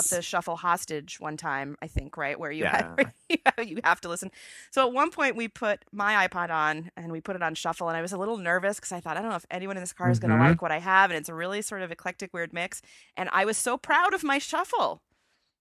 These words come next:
Speaker 2: I was so proud
Speaker 1: Yeah, it's
Speaker 2: of
Speaker 1: a
Speaker 2: my
Speaker 1: little bit like
Speaker 2: iPod.
Speaker 1: sh-, show and tell, like that nervous feeling
Speaker 2: Yes.
Speaker 1: you would get show and tell. You're like, "Well, I'm gonna share this thing, and, uh,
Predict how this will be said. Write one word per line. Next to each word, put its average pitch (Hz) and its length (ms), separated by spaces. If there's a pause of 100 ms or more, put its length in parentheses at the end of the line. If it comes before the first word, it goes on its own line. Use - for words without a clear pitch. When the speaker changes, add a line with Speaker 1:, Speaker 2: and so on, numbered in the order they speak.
(140)
Speaker 2:
I 247 60
was 285 100
so 311 120
proud 285 220
Speaker 1:
Yeah, 381 40
it's 370 120
Speaker 2:
of 277 40
Speaker 1:
a - 40
Speaker 2:
my - 40
Speaker 1:
little 285 160
bit 381 180
like 269 140
Speaker 2:
iPod. 226 180
Speaker 1:
sh-, 214 60
show 226 300
and 196 160
tell, 180 320
like 107 220
that 127 180
nervous 123 340
feeling 135 220
Speaker 2:
Yes. 127 60
Speaker 1:
you 123 40
would 120 140
get - 160
show 139 100
and 123 100
tell. 143 160
You're 147 80
like, 143 140
"Well, 175 100
I'm 190 120
gonna 208 240
share 190 340
this 196 300 (240)
thing, 156 440
and, 147 160
uh, 143 140